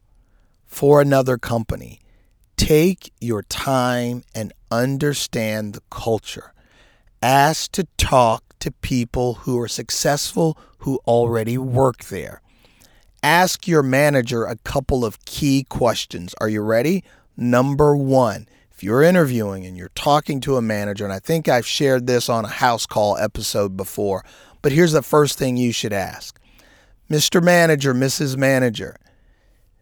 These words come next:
tell me what in your mind is the idea for success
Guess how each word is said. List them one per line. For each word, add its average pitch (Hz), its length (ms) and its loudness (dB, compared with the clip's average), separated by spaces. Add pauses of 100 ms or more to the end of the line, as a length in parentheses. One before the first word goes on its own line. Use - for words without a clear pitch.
(260)
tell 208 340 4
me 113 500 2 (680)
what 156 420 2 (100)
in 156 260 0
your 139 600 4
mind 104 760 -2 (1120)
is 139 240 0
the 123 260 -4
idea 127 960 0 (300)
for 127 240 -6
success - 920 -4